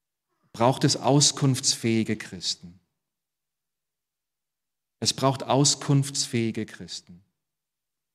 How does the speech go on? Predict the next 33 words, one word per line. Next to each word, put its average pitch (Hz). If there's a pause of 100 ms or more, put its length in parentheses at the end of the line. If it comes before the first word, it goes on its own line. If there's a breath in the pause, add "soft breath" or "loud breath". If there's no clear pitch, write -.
(600)
Und 123
wir 131
gehören 135
eigentlich 139
zu 127
einer, 120
zu -
einer 113
Gruppe, 135 (600 loud breath)
die 117
eigentlich 135 (280)
von 110
Haus 123
aus 120
viel 110
mitbringen. 95 (600)
Ja. 98 (2000)
Wo 110
ein 113
starkes 123
Gepräge 113
ist, 92
von 98
zu 95
Hause, 110 (280 loud breath)
hier 120
in 110
der 101
Gemeinde, 110
durch -
alle 123
Altersschichten 113
hindurch, 131